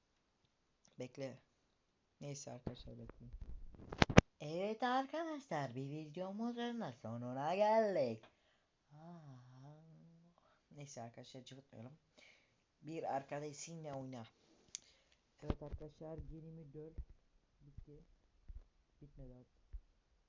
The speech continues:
E, işte arkadaşlar, ben bitiriyorum.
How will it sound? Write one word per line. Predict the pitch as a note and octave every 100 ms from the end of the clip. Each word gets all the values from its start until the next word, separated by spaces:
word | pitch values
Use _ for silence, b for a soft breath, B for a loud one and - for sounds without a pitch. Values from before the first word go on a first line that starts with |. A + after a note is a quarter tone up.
| _ - - - - C#3+ C3+ D3 - _ _ _ - - - - - - - - - - - - _ _ _ - _ _ - - -
E, | -
işte | D3 -
arkadaşlar, | E3 - F3 E3+ C#3 - - _ - - _ _ -
ben | D3+ D3 C#3 - C3+
bitiriyorum. | C3+ - C3 C#3 C3+